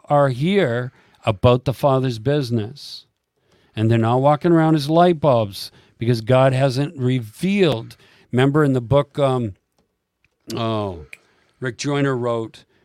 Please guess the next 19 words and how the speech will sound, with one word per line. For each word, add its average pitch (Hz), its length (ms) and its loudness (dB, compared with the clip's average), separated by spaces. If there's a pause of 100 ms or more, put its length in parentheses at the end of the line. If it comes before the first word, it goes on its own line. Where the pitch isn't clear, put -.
(160)
called, 123 560 -4
uh, 120 560 -4
I - 1000 -20
can't 117 200 -2
think 123 160 -2
of 117 100 -2
it 117 40 -2
at 110 60 -6
the 113 60 -2
moment, 131 400 2 (300)
but 120 160 -2
when 131 260 4
they, 143 140 2 (140)
they, 127 280 0
they 123 220 -2
came 135 360 2
down 175 440 4
the 196 60 4
mountain, 170 640 -2